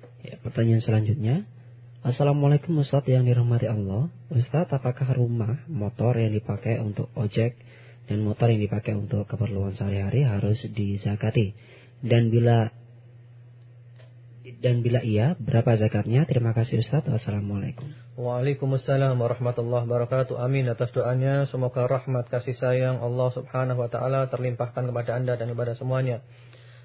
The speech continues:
Speaker 2: Barang-barang yang kita pakai ya, kita pakai tidak terkena zakat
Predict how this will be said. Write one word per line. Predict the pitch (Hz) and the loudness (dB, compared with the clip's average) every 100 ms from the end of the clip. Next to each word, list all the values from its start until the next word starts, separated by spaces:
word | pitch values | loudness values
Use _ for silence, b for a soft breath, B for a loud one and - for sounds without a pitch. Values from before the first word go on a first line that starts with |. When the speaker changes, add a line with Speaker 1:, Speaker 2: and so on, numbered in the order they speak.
| - | -4
Speaker 2:
Barang-barang | 131 143 151 135 165 170 | 0 0 0 0 2 0
yang | 156 | -2
kita | 147 147 | -2 -2
pakai | 147 151 143 - 147 143 120 | -2 -4 -6 -2 0 2 2
ya, | 135 | -2
kita | 139 123 131 | -4 -4 -4
pakai | 135 131 123 - 143 135 117 147 | -2 -2 -4 -2 2 2 0 -4
tidak | 139 151 156 143 | -4 -2 -2 -2
terkena | 135 139 131 | -4 0 0
zakat | 120 131 - 139 - | 0 -2 0 -2 -4